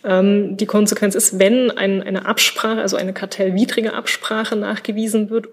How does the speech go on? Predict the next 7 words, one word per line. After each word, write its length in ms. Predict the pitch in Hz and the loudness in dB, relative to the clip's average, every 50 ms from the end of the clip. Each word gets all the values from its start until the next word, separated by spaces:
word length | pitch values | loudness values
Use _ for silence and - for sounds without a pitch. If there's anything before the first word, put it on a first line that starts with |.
| - - | -8 -2
oder 460 | 226 226 240 254 233 247 247 247 247 | 2 4 4 6 6 4 4 2 -4
der 240 | 240 - - 196 190 | -4 -4 -2 0 2
Missbrauch 540 | 196 214 233 - - - - - 196 202 - | 4 4 4 4 2 -2 -2 -2 -2 -2 -2
einer 180 | 202 202 196 | -2 -2 -2
marktbeherrschenden 800 | 196 196 190 196 - - 214 196 202 196 - - 202 196 196 190 | -2 -2 -4 -6 -6 -8 -8 -6 -6 -4 -4 -4 -4 -4 -4 -4
Stellung, 480 | - - 202 202 233 233 233 233 233 - - - - - - - - - - - - | -2 2 2 4 4 4 2 2 -2 -4 -10 -20 -18 -18 -16 -16 -16 -18 -20 -12 -6
ähm, 400 | - 196 190 202 202 202 190 - | -2 0 2 4 4 2 2 0